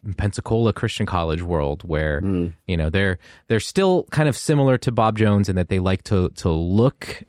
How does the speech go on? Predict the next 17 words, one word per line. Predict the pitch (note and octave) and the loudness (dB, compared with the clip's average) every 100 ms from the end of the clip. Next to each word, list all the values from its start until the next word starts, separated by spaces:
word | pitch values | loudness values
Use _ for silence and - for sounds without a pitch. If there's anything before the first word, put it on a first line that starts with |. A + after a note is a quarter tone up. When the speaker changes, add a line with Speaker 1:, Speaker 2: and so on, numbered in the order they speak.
| _ _ | _ _
Speaker 1:
um, | A2+ G#2+ G#2+ G#2 - _ _ - A2 G2+ - _ | 2 4 4 2 -2 _ _ -18 -18 -18 -20 _
like, | C3 A2+ F#2+ _ _ | -4 -4 -4 _ _
nice | A#2+ G#2+ G2+ A#2 - - - | 0 2 4 0 -2 -10 -12
to | - C3+ B2+ A2+ | 0 2 2 4
the | B2+ | 2
outside | B2 C3+ C3 | 2 2 2
world, | C#3+ C#3 C#3 F#2 | 2 4 2 0
but, | G2+ G2 F2+ | 2 2 2
you | G2+ | 0
know, | F2 | 0
they've | E2 F2 | 2 0
got | G2 F2+ D#2+ | 0 -4 -2
the, | G2+ - - | -2 -2 -2
they've | C3+ | 0
got | B2 A#2+ | 0 0
the | A#2 | 0
additional, | G#2 G2 A2+ A#2+ G#2 G2 F#2 | 0 0 0 2 4 4 2